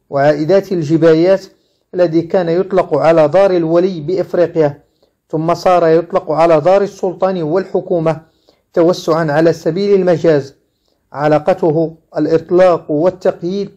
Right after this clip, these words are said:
من إطلاق الحال على المحل أيضًا،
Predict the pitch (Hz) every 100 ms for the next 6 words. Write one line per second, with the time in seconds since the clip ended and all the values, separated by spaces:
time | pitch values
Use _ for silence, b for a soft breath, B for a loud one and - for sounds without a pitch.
0 | _ _ _ _ _ _ _ 175 160 156
1 | 147 165 160 156 - 170 160 147 143 b
2 | b b 139 151 151 151 151 196 160 -
3 | - 196 170 175